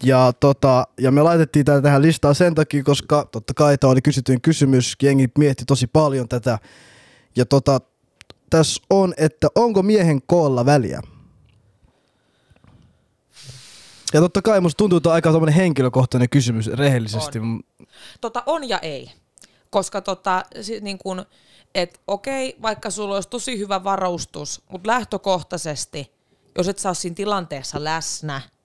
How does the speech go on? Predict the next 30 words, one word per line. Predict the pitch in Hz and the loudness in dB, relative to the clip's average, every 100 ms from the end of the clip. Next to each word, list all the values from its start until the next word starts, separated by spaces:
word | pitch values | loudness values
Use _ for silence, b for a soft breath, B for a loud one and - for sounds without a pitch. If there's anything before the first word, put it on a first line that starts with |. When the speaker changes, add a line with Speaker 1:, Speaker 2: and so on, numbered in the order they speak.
| _ _ _ | _ _ _
Speaker 2:
sä | - 170 | -4 -4
oot | 165 | -4
muuten | 190 185 175 147 | -6 -6 -6 -6
vaan | 151 151 | -6 -8
niinku | 147 139 147 | -12 -14 -16
tosi | - 160 - 165 | -8 -6 -6 -8
semmonen | 139 151 147 147 143 139 | -8 -8 -8 -10 -12 -12
itsees | 196 - 185 160 - | -10 -8 -6 -6 -6
keskittyvä, | 165 - 165 - 151 147 | -10 -10 -14 -12 -10 -6
suoriutuva, | 170 165 156 147 143 143 | -4 -6 -6 -12 -12 -12
niin | 139 b b b b | -14 b b b b
ei | 180 180 | -4 -2
se | 190 | -4
anna | 196 | -6
sille | 180 180 | -8 -10
naiselle | 160 156 151 156 135 | -6 -6 -6 -10 -14
mitään. | 127 135 - - 80 147 - b b b | -14 -14 -14 -16 -16 -18 -20 b b b
Ja | |
sit | 180 233 | -8 -4
on | 285 | -4
taas | 254 247 | -2 -2
ollut | 247 233 | -2 -2
joskus | 226 247 190 | -4 -8 -8
puhuttu | 233 226 226 | -8 -8 -8
likkojen | 220 220 - 202 196 185 | -8 -10 -8 -6 -6 -4
kaa, | 190 185 | -4 -2
että | 175 - 175 | -4 -8 -4
vaikka | 185 175 - 175 b b b b | -4 -4 -6 -8 b b b b
niin | 175 165 | -10 -8
kun | - 165 | -8 -10